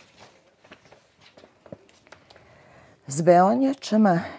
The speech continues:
iscurelih zenica, čekajući kišu da spere tragove crne krvi na poljima pamuka u smiraj dana. I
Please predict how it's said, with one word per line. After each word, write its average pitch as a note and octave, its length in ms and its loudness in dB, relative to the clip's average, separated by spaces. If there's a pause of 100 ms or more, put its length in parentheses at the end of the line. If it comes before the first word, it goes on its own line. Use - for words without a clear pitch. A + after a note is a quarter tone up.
(140)
iscurelih E3 760 -2
zenica, C3 680 -8 (720)
čekajući C3+ 720 -8
kišu D#3 600 -10 (420)
da B2 120 -12
spere C3 500 -4
tragove C3 720 -8 (800)
crne B2+ 560 -4
krvi B2 600 -8
na - 140 -10
poljima F#2 600 -8
pamuka B1+ 580 -10 (280)
u G2+ 100 -18
smiraj D2+ 560 -8
dana. - 360 -12 (680)
I B2+ 280 -6